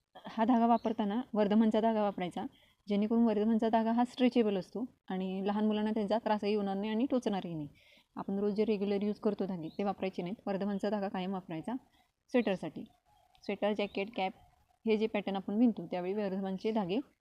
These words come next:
वापरायला हरकत नाही. ओके, आता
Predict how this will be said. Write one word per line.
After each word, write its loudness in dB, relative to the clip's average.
वापरायला -2
हरकत -4
नाही. -8
ओके, -10
आता -4